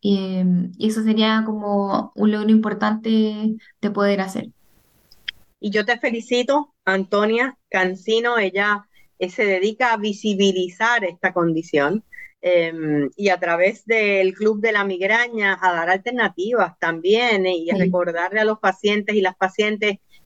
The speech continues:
Speaker 2: que, que son muchos, que son muchos y
Speaker 1: Sí,
Speaker 2: que
Speaker 1: son
Speaker 2: viven
Speaker 1: muchos.
Speaker 2: experiencias similares.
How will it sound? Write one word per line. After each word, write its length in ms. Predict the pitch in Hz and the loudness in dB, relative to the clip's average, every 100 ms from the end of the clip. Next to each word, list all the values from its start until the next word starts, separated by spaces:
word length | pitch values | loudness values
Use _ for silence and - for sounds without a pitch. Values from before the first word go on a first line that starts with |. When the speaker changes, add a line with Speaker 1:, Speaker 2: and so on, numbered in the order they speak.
| _ | _
Speaker 2:
que, 460 | - 180 170 160 143 | -4 0 2 0 -2
que 100 | 180 | -4
son 160 | 196 220 | -2 2
muchos, 600 | 220 190 - - - _ - | 2 0 -8 -8 -8 _ -4
que 100 | 180 | -2
son 220 | 202 214 | 0 2
muchos 380 | 302 359 311 247 | 2 0 -2 0
y 40 | |
Speaker 1:
Sí, 260 | 202 214 202 | 2 2 2
Speaker 2:
que 140 | 185 | 0
Speaker 1:
son 100 | 175 | 0
Speaker 2:
viven 220 | 226 226 208 | 0 0 0
Speaker 1:
muchos. 80 | |
Speaker 2:
experiencias 560 | 220 185 202 185 185 185 | -4 -4 -2 -4 -2 -4
similares. 580 | 190 180 160 151 147 | -4 -4 0 2 0